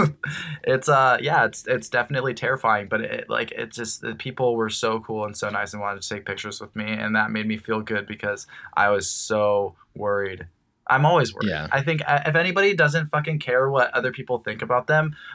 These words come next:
Speaker 1: I'm sorry, like, it, like, I, that's not me. You know, it's just, I, I do care.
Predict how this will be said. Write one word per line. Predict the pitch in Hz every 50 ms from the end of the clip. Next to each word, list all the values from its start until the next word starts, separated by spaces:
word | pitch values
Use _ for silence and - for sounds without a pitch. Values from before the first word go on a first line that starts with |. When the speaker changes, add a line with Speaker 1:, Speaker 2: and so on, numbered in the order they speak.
| -
Speaker 1:
I'm | - - 113 113
sorry, | 110 - 113 110 107 110 113 120 127 131
like, | 127 113 110 107 104 101 - - _ _ _ _ - - - _ _ _ _ _ _ -
it, | - -
like, | - 113 110 107 107 - -
I, | 110 113 117 -
that's | - 123 123 120 -
not | 147 127 110 -
me. | 107 110 101 - - - 87 _ _ _ -
You | 123 113
know, | 107 101 98 101 104 104 -
it's | 110 104 - -
just, | - 110 104 - - -
I, | - 110 107 104 -
I | - 113
do | 110 110 113 117 117
care. | - - 110 110 117 131 143